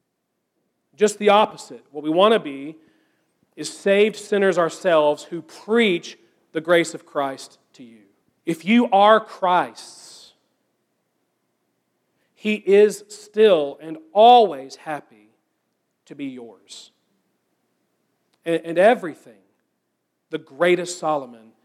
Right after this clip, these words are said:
was ever promised to be for you.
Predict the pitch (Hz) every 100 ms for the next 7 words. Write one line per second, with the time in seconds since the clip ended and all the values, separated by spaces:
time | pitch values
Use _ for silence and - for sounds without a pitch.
0 | _ _ _ _ _ 139 139 131 135 120
1 | 110 - _ 104 95 _ _ _ _ _
2 | _ _ _ _ 117 107